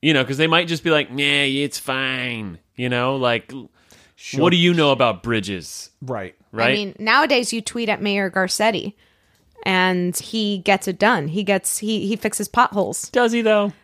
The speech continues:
Speaker 3: I've,
Speaker 1: No.
Speaker 3: I've, I, you know me. I've, I'm the most likely to tweet. <laughs> In this room, I'm most likely to tweet at Mayor Garcetti about potholes.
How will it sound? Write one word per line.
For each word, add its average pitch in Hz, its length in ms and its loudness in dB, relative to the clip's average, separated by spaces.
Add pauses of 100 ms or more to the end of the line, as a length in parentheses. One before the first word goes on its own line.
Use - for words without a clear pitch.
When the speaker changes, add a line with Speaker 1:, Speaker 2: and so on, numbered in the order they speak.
(260)
Speaker 3:
I've, 605 280 2
Speaker 1:
No. 214 140 -4
Speaker 3:
I've, 294 340 4
I, 269 260 2
you 359 140 4
know 392 180 6
me. 339 280 2 (100)
I've, 294 400 4 (240)
I'm 277 480 0 (120)
the 220 140 -18
most 254 260 -4
likely 226 340 -6
to 208 100 -8
tweet. 214 380 -12
<laughs> - 140 -8
In 359 120 0
this - 180 2
room, 302 220 2
I'm 294 180 2
most 294 220 0
likely 269 340 0
to 233 160 0
tweet 262 180 -4
at 170 160 0
Mayor 220 260 -2
Garcetti 208 600 -4
about 233 260 -2
potholes. - 640 -2